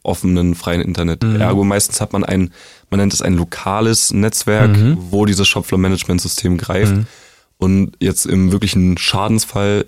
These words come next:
Speaker 1: klingen wir mal ganz, ganz salopp gesagt, wenn ein Hacker dieses System im Griff hat,
Speaker 2: Mhm.
Speaker 1: kann er lokal was anrichten, aber meistens auch nicht viel. Denn dieses Shopfloor-Management-System hält ja nicht die, die Maschine in der Hand,
Speaker 2: Mhm.
Speaker 1: es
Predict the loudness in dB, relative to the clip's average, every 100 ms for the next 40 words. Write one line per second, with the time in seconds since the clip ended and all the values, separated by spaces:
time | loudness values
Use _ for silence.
0 | -8 -6 -2 0 0 -2 0 0 0 -2
1 | 0 0 -2 -2 -4 -4 -6 -2 0 2
2 | 0 0 0 0 0 -2 0 0 2 2
3 | 0 0 2 4 2 -2 -12 _ _ _
4 | -2 -2 0 0 0 0 -2 -2 -2 0
5 | -2 0 0 0 -2 0 2 2 0 _
6 | -6 -2 0 0 0 -2 -2 -2 -2 0
7 | 0 -2 -8 -14 -18 -10 -2 0 0 -2
8 | -16 -20 _ _ -4 0 2 2 2 2
9 | 0 -2 0 2 2 2 0 0 0 0
10 | 2 0 0 0 0 0 2 2 0 -2
11 | -2 -2 2 2 2 2 2 2 4 4